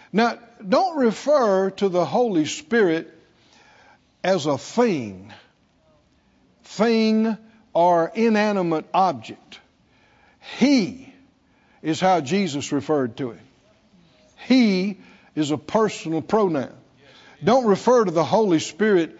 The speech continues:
as it. He is how you refer to him. <laughs> And right here in this passage, uh,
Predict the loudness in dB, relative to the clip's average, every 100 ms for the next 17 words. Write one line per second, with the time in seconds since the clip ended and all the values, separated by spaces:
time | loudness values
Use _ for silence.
0 | -10 -2 0 0 -4 -4 0 0 -2 -18
1 | -20 _ _ _ _ _ _ _ _ _
2 | _ _ _ _ _ -20 0 2 2 -2
3 | -14 -20 _ _ _ _ _ _ -8 -4
4 | 2 2 2 -2 -4 0 2 2 0 -10
5 | -20 _ _ -12 -6 -2 -2 -4 -12 -20
6 | _ -18 -18 _ _ -20 -20 -20 -20 -4
7 | 2 4 4 4 4 4 0 0 0 0
8 | -2 -8 -8 -16 -20 -20 -20 _ 0 2
9 | 2 0